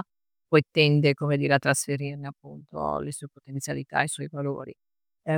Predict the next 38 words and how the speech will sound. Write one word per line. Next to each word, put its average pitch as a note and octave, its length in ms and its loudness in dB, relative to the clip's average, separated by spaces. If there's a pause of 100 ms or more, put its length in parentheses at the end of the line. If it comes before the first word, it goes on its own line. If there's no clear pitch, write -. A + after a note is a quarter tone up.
quello D#3+ 360 8
che, D#3 420 6
ehm, C3 340 -2
si D3 240 -4
porta D#3 280 2
all'interno D3 420 -2
della D3 180 2
scuola D3 320 2
è - 20 4
un D3+ 100 0
progetto, D#3+ 560 2
ma D3 100 2
quel C#3 200 -2
progetto C#3+ 460 0
poi C#3+ 180 2
diventa, C#3+ 800 4
come D3 160 -6
dire, B2+ 420 -2 (100)
ci - 120 -16
se C3+ 120 -8
ne C3+ 100 -4
rese-, C3+ 300 -6
se - 160 -12
ne C#3 100 0
rende C3+ 220 2
conto D3 280 -4
solo D3 240 -2
dopo, D3 300 0
il D3 100 -6
pretesto D#3 580 0
per C#3 160 -12
fare, B2+ 440 2 (540)
ehm, C#3+ 260 2
invece D3+ 360 0
un D3+ 140 0
percorso D#3 520 -2
di C#3 120 -4
crescita. B2 560 -4